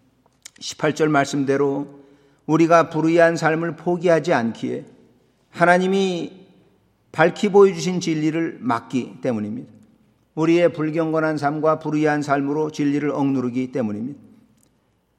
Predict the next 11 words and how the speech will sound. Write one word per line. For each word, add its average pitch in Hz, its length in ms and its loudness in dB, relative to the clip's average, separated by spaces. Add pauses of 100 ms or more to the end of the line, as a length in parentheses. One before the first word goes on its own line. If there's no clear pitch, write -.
(1000)
우리 151 720 2 (1000)
하나님이 165 880 0 (380)
자연의 160 480 4
일반 147 320 2
계시를 135 400 -2
통해서 135 520 -6 (720)
또 139 400 -2
성경의 151 1080 -2 (260)
특별 170 400 -2
계시를 147 400 -2
통해서 120 500 -8